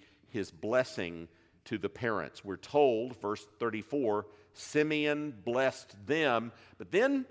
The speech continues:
then we're told specifically, "And he said to Mary, his mother." I, I, I don't know how to, I don't know how to read. You know, sometimes there are passages in the Bible you don't know exactly how to read them.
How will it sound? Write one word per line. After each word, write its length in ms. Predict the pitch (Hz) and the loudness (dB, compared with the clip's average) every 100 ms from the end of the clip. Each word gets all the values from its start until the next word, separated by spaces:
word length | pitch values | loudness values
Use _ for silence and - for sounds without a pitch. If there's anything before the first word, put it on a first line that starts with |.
| - - _ _ _ | -14 -20 _ _ _
then 220 | 120 190 269 | 0 2 2
we're 140 | 254 | -4
told 460 | - 180 170 165 156 | 0 4 4 4 0
specifically, 880 | - 151 - 196 151 - 123 123 - | -4 -2 2 2 2 -2 0 0 0
"And 240 | 139 139 | 0 0
he 220 | 123 135 | -2 -4
said 600 | 120 - 165 170 175 156 - | -6 -6 2 4 4 0 -4
to 260 | 165 147 | 0 0
Mary, 560 | 135 135 135 131 127 120 | 0 -2 0 2 0 -2
his 300 | 107 110 104 | -6 -8 -6
mother." 340 | 104 92 73 - _ _ _ _ _ _ _ _ _ _ _ _ _ _ _ _ _ _ _ _ _ _ | -2 -2 -4 -18 _ _ _ _ _ _ _ _ _ _ _ _ _ _ _ _ _ _ _ _ _ _
I, 140 | - 110 | -2 0
I, 160 | 113 117 - | 4 2 2
I 80 | |
don't 120 | 120 147 | 0 4
know 100 | 127 | 4
how 180 | 123 139 | 6 8
to, 200 | 117 107 - - - | 6 4 -6 -10 -2
I 60 | |
don't 120 | 135 | 0
know 60 | 151 | 4
how 120 | 143 | 6
to 80 | 127 | 4
read. 200 | 123 143 | 4 0
You 80 | 143 | -2
know, 60 | |
sometimes 380 | 127 220 180 151 | 0 0 0 0
there 120 | 147 | 0
are 20 | 123 | 0
passages 480 | 151 156 - 120 | 2 2 0 -10
in 80 | 113 | -4
the 100 | 117 | 0
Bible 320 | 110 131 117 | 6 6 6
you 120 | 110 104 | -2 0
don't 220 | 135 147 | 0 0
know 100 | 131 | -2
exactly 560 | 104 131 113 - 113 98 | -2 2 2 2 -6 0
how 140 | - | 0
to 80 | 98 | 0
read 420 | 92 104 107 82 | -4 -4 -4 -6
them. 200 | 73 57 | -14 -14